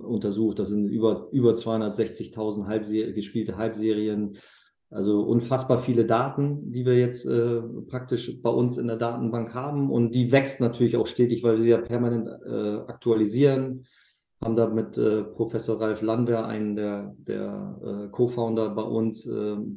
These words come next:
auch die Möglichkeit, äh, über Data Scientist, äh, hier schöne Gruß an, an Viktor und, und Jasper, die da einen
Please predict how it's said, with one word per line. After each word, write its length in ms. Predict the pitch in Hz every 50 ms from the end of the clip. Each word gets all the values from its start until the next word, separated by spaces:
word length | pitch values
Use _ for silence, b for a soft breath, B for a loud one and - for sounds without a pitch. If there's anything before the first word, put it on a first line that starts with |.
| - -
auch 160 | 123 127 -
die 160 | - 117 107
Möglichkeit, 840 | 104 110 107 - 107 98 - - 110 107 104 104 - - - - -
äh, 300 | - - 104 107 110 -
über 160 | - - 110
Data 320 | 101 117 110 110 113 113
Scientist, 720 | 110 - - 110 110 107 104 - 117 113 110 - - - -
äh, 240 | - - 110 104 101
hier 300 | 95 101 113 110 104 101
schöne 300 | - - 117 107 107 101
Gruß 240 | 98 104 107 - -
an, 300 | 117 107 104 98 98 -
an 180 | 107 107 101 98
Viktor 320 | 117 117 - - 117 107
und, 220 | 104 107 104 104 107
und 120 | 107 104
Jasper, 340 | 110 113 110 - - 113 107
die 100 | 107 104
da 160 | 107 104 104
einen 140 | 101 98